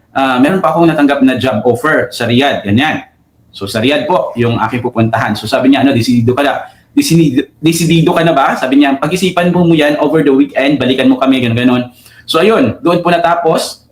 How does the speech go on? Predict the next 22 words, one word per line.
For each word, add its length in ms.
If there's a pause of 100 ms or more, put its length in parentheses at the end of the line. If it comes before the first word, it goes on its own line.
Ah, 720 (320)
wala 240
naman 160
po 80
silang 320
counter 320
offer 320
pa 160
during 400
that 240
time. 320
So, 400 (400)
ah, 640
desidido 480
po 80
talaga 320
ako 160
noon 240
na 320
umalis. 400
At 80
syempre, 560